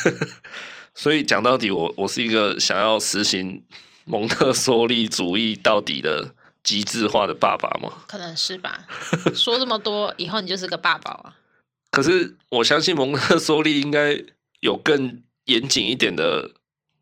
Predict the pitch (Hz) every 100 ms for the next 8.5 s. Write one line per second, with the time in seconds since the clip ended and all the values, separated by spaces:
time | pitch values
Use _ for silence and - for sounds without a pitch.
0 | _ - 127 123 117 110 107 98 80 82
1 | - - 110 131 135 123 120 123 113 120
2 | 117 - - _ _ - - - - 131
3 | - 123 101 - 98 104 85 - - -
4 | _ _ _ _ _ - 247 262 196 190
5 | 220 180 104 - 196 202 - 175 170 -
6 | - - 587 - _ _ - 160 160 151
7 | 147 147 156 147 135 123 120 165 117 127
8 | 120 107 123 123